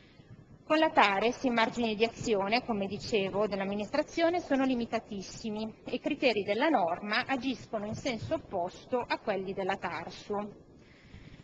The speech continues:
Per quanto riguarda le famiglie, le cosiddette utenze domestiche, assume quindi un peso preponderante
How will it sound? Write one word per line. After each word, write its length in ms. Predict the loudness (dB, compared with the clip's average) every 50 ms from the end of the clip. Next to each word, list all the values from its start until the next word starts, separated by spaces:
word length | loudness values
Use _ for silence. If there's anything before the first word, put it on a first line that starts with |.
| -12 -12 -12 -14 -8
Per 160 | -4 -4 0
quanto 260 | 4 4 4 4 4
riguarda 380 | 2 2 6 6 4 6 6 4
le 120 | 2 2
famiglie, 560 | 0 0 0 2 2 2 2 2 4 4 2 2
le 100 | 2 -2
cosiddette 500 | -6 -6 -4 -4 -4 -4 -4 -4 -6 -6
utenze 380 | -4 -2 -2 -4 -4 -6 -4
domestiche, 640 | -4 -2 0 0 0 0 0 -2 -4 -6 -4 -2 -2
assume 380 | -2 -2 -2 -4 -2 -2 -2 -2
quindi 360 | -2 -2 -2 -2 0 -2 -2
un 140 | -4 -4 0
peso 300 | 2 2 2 2 0 -2
preponderante 1080 | -2 -4 -4 0 0 0 0 2 2 2 2 2 2 2 2 0 0 0 2 2 2